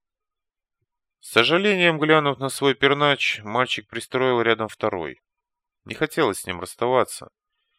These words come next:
Но там, куда им в скором времени предстоит отправиться, он без надобности. "Наденешь эти штуковины", — сталкер бросил ученику ласты, найденные здесь же на палубе. "Для чего это?"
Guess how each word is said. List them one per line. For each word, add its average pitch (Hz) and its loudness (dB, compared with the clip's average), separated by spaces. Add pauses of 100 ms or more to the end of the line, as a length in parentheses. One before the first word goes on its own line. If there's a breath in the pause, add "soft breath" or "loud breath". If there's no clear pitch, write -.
(320)
Но 101 -4
там, 131 4
куда 117 2
им 113 0
в - -8
скором 117 0
времени 113 0
предстоит 104 0
отправиться, 110 0
он 127 -10
без 101 -12
надобности. 90 -10 (1300)
"Наденешь 127 2
эти 127 0
штуковины", — 110 2 (840)
сталкер 92 -2
бросил 92 -4 (120)
ученику 101 -4 (400)
ласты, 120 4
найденные 107 0
здесь 113 -2
же 95 -6
на 98 -6
палубе. 82 -4 (1200)
"Для 120 4
чего 185 0
это?" 85 -4